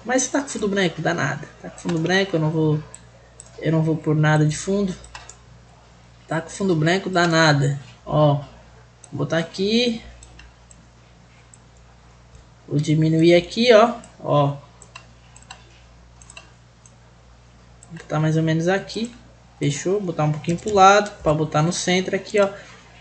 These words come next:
E aqui a gente vai renomear pra cerveja Heineken. Cerveja Heineken. Heineken. Trezentos e cinquenta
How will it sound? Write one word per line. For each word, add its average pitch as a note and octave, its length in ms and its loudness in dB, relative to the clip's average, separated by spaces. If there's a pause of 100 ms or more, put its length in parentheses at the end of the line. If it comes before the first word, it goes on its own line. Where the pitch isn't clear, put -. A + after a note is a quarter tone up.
(200)
E A3 80 -4
aqui A3 180 2
a A3+ 40 8
gente A3+ 160 4
vai A3+ 160 8
renomear A3 400 6
pra A#3 420 6
cerveja A3 680 4
Heineken. G3 520 2 (1700)
Cerveja E3+ 1400 2 (1400)
Heineken. D3 840 2 (460)
Heineken. E3+ 640 -4 (1500)
Trezentos E3+ 720 0
e E3+ 180 2 (480)
cinquenta F3+ 680 -4